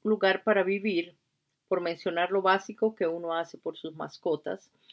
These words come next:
el animal no ofrece como tal algo a cambio. Pese a que nuestra relación con las mascotas podría clasificarse de tal modo,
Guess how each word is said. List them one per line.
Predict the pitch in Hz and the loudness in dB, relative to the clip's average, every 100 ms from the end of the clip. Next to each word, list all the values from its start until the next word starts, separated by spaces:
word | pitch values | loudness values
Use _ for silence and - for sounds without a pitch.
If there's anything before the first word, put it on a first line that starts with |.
| _ _ | _ _
el | - 214 | 2 6
animal | 220 226 220 240 277 | 8 8 6 6 6
no | 247 233 | 6 4
ofrece | 233 233 220 226 | 4 4 4 0
como | 220 196 170 160 | -4 -4 -2 -2
tal | 185 170 202 202 _ _ | 2 2 2 -4 _ _
algo | - 165 156 175 | 0 0 0 -4
a | |
cambio. | 175 226 220 151 - _ _ _ _ _ _ _ _ _ | -2 -2 -2 -4 -10 _ _ _ _ _ _ _ _ _
Pese | - 269 - | 6 6 6
a | 311 285 214 | 2 4 2
que | - 196 180 180 | 4 4 4 2
nuestra | 190 185 190 | 0 -2 -4
relación | 185 180 170 - 233 247 | 2 2 2 0 0 0
con | 277 | 0
las | 269 | 0
mascotas | 208 180 - 185 190 220 226 | 0 -4 -2 -2 0 -2 -2
podría | - 180 170 180 190 | -2 -2 -2 -2 -2
clasificarse | - 185 185 180 160 185 175 - | -4 -4 -6 -10 -4 0 0 0
de | 247 214 | -2 -2
tal | 196 180 | 0 -2
modo, | 165 156 151 170 | -2 -2 -4 -6